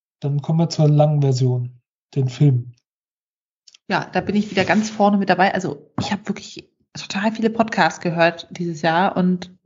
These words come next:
Speaker 2: die drei, die ich genannt habe und die ganzen Hebammen-Podcasts, die haben mich so beschäftigt.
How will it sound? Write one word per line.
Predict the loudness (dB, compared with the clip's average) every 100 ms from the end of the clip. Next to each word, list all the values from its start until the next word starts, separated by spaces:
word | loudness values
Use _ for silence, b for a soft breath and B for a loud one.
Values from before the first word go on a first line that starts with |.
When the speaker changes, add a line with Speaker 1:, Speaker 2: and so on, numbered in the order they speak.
| -4
Speaker 2:
die | 0 2
drei, | 2 2
die | 0
ich | 0
genannt | 2 2 2
habe | 0 -4 _
und | -6 -6 -8 -20 _ -8
die |
ganzen | -4 -4 -4
Hebammen-Podcasts, | -4 0 0 0 -8 -2 0 0 -2
die | -2 -2 -8 _ -6
haben | 2
mich | 2 4
so | 2
beschäftigt. | 4 -2 -2 2 2 2